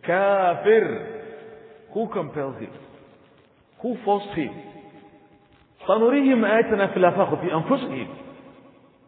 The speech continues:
We shall be showing to them our signs until it becomes clear to them. But why didn't he become a Muslim?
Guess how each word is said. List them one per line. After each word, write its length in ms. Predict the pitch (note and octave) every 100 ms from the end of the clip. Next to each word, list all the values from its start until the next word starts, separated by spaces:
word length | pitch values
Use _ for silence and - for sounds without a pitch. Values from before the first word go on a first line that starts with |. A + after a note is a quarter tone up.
| _ -
We 100 | C3
shall 160 | C#3
be 120 | C3+ C3+
showing 180 | - E3+
to 80 | D#3+
them 220 | D3 B2+
our 240 | A2+ A2 G#2+
signs 320 | D3 B2+ G#2+ G2+ - - -
until 520 | B2+ A#2+ B2 B2+ A#2 - -
it 180 | A2+ G2+
becomes 380 | - B2 B2+ A#2+ - -
clear 360 | C3+ B2+ A#2
to 200 | - A2+
them. 160 | F2+ D#2+ - - _ _ _ _ _ _ _ _ _ _ _
But 100 | A#2
why 360 | A#2+ C#3+ C#3 B2+ -
didn't 180 | A#2+ A#2+
he 60 | G#2
become 200 | A2 G2+
a 60 | F2+
Muslim? 280 | F2 -